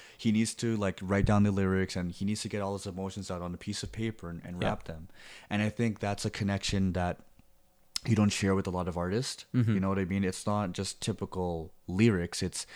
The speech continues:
Speaker 1: kind of out there, right? But
Speaker 2: Yeah.
Speaker 1: at the same time, it's a lot of fun to listen to. So I'm gonna speed things up just a little bit.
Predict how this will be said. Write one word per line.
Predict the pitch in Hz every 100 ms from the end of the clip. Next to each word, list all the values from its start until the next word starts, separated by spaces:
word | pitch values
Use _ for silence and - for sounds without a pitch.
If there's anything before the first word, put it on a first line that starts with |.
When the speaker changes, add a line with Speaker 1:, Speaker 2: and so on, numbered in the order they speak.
| - - _ _ -
Speaker 1:
kind | 127
of | 131 -
out | 110 110
there, | 127 139 143 _ _ -
right? | 113 131 156 -
But | 123
Speaker 2:
Yeah. | 117
Speaker 1:
at |
the | 107
same | - 113
time, | 101 107 107
it's | 107
a | 104
lot | 98
of | 92
fun | 95 92
to | 90
listen | 87 92 82
to. | 85 82 - -
So | - 101 92 92
I'm | 104
gonna | 123
speed | 120 - 120
things | 120 104
up | 104
just | 104 -
a |
little | 101 95
bit. | 92 90